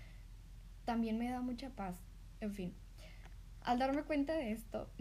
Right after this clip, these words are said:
<laughs> mi natural curiosidad salió a la luz y comencé a preguntarme qué más me ofrece la escritura.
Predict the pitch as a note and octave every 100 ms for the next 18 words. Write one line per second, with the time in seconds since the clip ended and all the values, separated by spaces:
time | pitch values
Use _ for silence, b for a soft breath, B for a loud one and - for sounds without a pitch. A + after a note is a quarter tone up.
0 | A3+ - - - A3+ A3+ A3 G#3+ G3+ G3+
1 | - A#3+ A#3 A#3 G#3 G3 G3 - - G#3+
2 | G#3 G3+ G#3 G#3 G3 F#3+ B3 - - -
3 | A3+ A3 G#3+ G3 F#3+ - F#3 F#3 G#3 G3+
4 | F3+ F#3 F#3 F#3+ G3 G3+ - B B -
5 | - - - A#3+ B3 B3 - - - G#3+
6 | G#3+ G#3+ G#3+ A3 G#3+ G#3 F3+ F3 F#3 F#3
7 | F3+ G3 G#3 C#4 G#3+